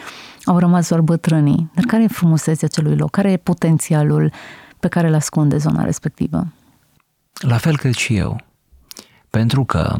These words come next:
Speaker 2: atunci când cădem în această extremă a vorbirii de rău, chiar dacă avem dreptate, eu presupun că avem, prin pondere, prin faptul că mult rău exprimăm,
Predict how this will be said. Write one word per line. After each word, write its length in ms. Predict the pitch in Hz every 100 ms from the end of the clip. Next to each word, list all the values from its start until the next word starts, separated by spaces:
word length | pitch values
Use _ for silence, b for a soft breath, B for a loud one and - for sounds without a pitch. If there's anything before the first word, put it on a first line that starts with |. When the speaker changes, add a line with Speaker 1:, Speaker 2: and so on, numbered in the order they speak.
| -
Speaker 2:
atunci 380 | 101 107 117 -
când 520 | 113 101 95 - _
cădem 460 | - 101 95 120 120 - _
în 160 | - 101
această 360 | 92 117 -
extremă 500 | 98 - - 104 95
a 80 | 87
vorbirii 420 | 85 87 98 101
de 120 | 92 85
rău, 400 | 76 67 82 - _ b b b b b b
chiar 220 | - 127
dacă 220 | 139 127
avem 180 | 113 120
dreptate, 480 | 113 104 - 131 98
eu 100 | 92
presupun 420 | 90 87 92 98
că 100 | 85
avem, 540 | 82 85 147 104 85 - _ _ _ _ _ b b b b b b _ _ _ _ _ - - _ _ _ -
prin 260 | 107 104
pondere, 640 | - 131 139 101 82 78 80
prin 200 | 101 95
faptul 480 | - 131 - 113
că 180 | - 101
mult 340 | 92 113 139 117
rău 360 | 107 107 110
exprimăm, 760 | 117 - - 98 92 90 80